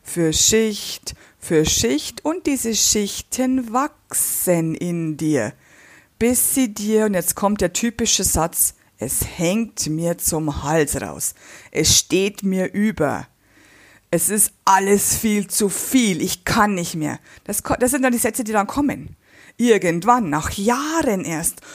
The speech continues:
Und du weißt in ganz, ganz vielen Fällen gar nicht mehr, um was geht es hier eigentlich, denn du hast es ja jahrelang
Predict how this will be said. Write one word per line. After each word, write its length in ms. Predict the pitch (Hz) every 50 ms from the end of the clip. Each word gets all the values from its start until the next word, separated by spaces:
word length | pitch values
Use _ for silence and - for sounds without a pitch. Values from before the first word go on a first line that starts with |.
| - - -
Und 220 | - 262 254 -
du 60 | 247 208
weißt 840 | 165 160 175 196 233 285 330 403 440 403 311 - - - - - - _ - - - - - -
in 180 | 220 208 202
ganz, 300 | - 214 220 285 302 -
ganz 260 | - 254 240 226 214
vielen 360 | - - 233 220 214 196 190 170
Fällen 340 | - 208 240 247 262 240
gar 180 | 208 208 185 202
nicht 200 | 208 196 196 202
mehr, 200 | 202 185 180 180 - - - -
um 180 | - 185 190 185
was 360 | 175 135 180 - - - - _ -
geht 320 | - 202 233 311 330 -
es 220 | 415 381 - - -
hier 220 | - 214 185 -
eigentlich, 420 | 135 170 151 147 185 180 175 175
denn 140 | - 202 208
du 140 | 208 220 196
hast 260 | 226 226 277 - - 226
es 140 | 214 -
ja 120 | - 202 180
jahrelang 1300 | 202 202 196 220 214 220 254 262 269 277 277 277 277 262 269 262 262 254 254 233 196 180 175 165 160 156